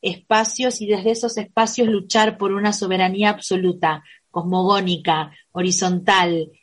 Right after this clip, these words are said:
eh, en todos los aspectos y en todos los sentidos, no solamente desde lo económico, sino también desde lo político, desde lo femenino,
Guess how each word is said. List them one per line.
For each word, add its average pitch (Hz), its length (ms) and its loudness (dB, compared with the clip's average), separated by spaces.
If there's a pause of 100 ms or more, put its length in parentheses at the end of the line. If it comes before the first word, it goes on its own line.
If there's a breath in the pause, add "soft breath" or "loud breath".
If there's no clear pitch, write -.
(220 soft breath)
eh, 175 220 -4
en 190 200 -6
todos 240 280 4
los 214 220 0
aspectos 220 580 -2
y 202 40 -2
en 180 120 -4
todos 196 260 -2
los 180 160 -4
sentidos, 175 580 -4
no 180 100 -4
solamente 190 760 0 (260 loud breath)
desde 180 380 0
lo 180 60 4
económico, 226 800 2
sino 180 300 -8
también 185 320 -2
desde 180 200 -2
lo 170 160 -2
político, 185 760 -2
desde 170 280 -2
lo 160 140 -4
femenino, 202 920 0